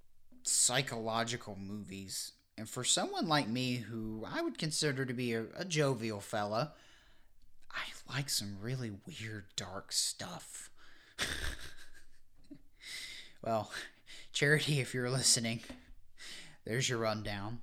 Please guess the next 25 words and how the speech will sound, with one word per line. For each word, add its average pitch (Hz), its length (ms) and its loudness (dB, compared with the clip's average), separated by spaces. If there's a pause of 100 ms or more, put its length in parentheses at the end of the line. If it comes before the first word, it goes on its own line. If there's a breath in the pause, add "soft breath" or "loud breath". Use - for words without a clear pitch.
<laughs> 170 280 6 (2000 loud breath)
Speaking 208 420 8
of 165 60 8
shout-outs, 165 720 8
uh, 110 320 2 (180)
two 156 280 0
quick - 500 -4
shout-outs 131 560 2
I 120 60 0
wanna 120 220 -2
give. 113 480 -2
Uh, 101 280 -6 (340)
first, - 400 0
uh, 107 220 -2
to, 104 260 -4
uh, 101 260 -6
Jim, 147 460 2 (640 loud breath)
uh, 101 260 -2
who, 110 260 -4
uh, 104 120 0
left 139 240 4
a 120 40 -2
really 180 300 2
nice 135 300 4
comment 127 580 -2